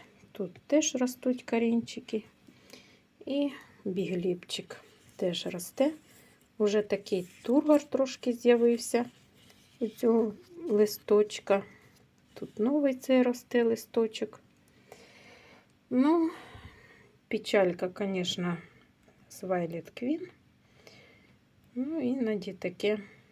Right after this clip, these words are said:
відбувається.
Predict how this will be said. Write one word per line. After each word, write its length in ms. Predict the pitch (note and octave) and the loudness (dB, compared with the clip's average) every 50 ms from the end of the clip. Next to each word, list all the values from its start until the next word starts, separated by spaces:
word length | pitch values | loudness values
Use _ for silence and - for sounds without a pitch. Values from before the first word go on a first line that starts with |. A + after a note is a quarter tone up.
| _ _ _ _ _ _ _ _ _ _ _ _ - - _ _ _ _ _ _ _ _ _ _ _ - _ - | _ _ _ _ _ _ _ _ _ _ _ _ -20 -20 _ _ _ _ _ _ _ _ _ _ _ -20 _ -10
відбувається. 1300 | G3 F#3+ G3 F#3+ F3+ F3+ G3 G3 G3 F#3 F3+ F3+ E3+ E3+ E3+ E3+ D#3+ D#3+ - - - F3+ E3+ F3+ E3+ | -6 -6 -4 -4 -4 -4 -4 -2 -2 0 0 0 0 0 0 0 -2 -4 -8 -8 -6 -6 -4 -4 -6